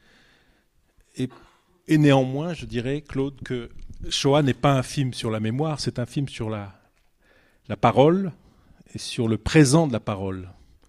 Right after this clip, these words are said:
Euh, alors, bien sûr, le film fait mémoire, mais je suis pas sûr que votre intention était de faire un film de mémoire.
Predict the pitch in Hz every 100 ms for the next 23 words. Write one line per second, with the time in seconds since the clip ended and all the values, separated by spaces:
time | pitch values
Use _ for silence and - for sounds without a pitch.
0 | _ _ - - - - - - 104 98
1 | 95 92 90 - _ - - - - -
2 | - - - - - _ - - _ -
3 | 117 117 120 113 156 127 - 156 143 151
4 | 135 123 113 143 170 - _ - - -
5 | - - - - - _ _ - _ _
6 | 107 113 120 117 117 - - - - -
7 | 127 - 123 123 - 156 - 123 127 -
8 | 120 117 117 - 151 123 131 107 104 127
9 | 110 110 - 143 120 135 127 127 120 104
10 | 104 92